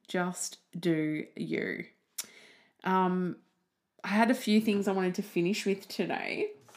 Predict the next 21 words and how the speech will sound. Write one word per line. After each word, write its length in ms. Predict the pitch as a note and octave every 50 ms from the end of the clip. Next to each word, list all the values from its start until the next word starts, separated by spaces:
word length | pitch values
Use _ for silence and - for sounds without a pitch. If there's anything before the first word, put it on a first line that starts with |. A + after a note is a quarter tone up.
| - -
So 420 | - - - - G3+ F#3+ G3 F#3+ F#3
a 80 | - F#3+
beautiful 680 | F#3 F3 F#3+ F#3+ G3+ G#3 G#3+ A3+ B3 B3+ C4 C4 - A3
young 240 | G3+ F#3+ F3+ F3+ F3+
person 360 | - F3 D3+ E3 - - E3+
I 120 | D#3 D3
saw 260 | E3 - - C#3+ C#3 D3+
today, 560 | D3 - D#3+ C#3+ C#3 - - - B3 B3+ - - - - _ _ _ _ _ _ _ _ _ _ -
these 280 | F#3+ G3 G3 G#3 G3+
were 80 | G3+ G#3
her 220 | G3 G3+ G3+ F#3+
words, 640 | F3+ F3 D#3 C#3+ C#3 B2+ C3 D3 F3+ G#3+ - - -
and 180 | - E3+ E3 D#3+
I'm 260 | D#3+ D#3+ D#3 D#3+ D#3
sure 320 | - - - G3 F#3+ F#3+
she 160 | G3 - - F#3+
wouldn't 280 | E3 D#3+ D#3+ D3+ -
mind 240 | C#3 D3 C#3+ C#3+ D3
me 100 | D3 D#3+
sharing 520 | F3 - - D#3 C#3+ C#3+ C#3+ C#3+ C#3+ C#3
them. 280 | C3+ C#3 C#3 D3+ B3 C4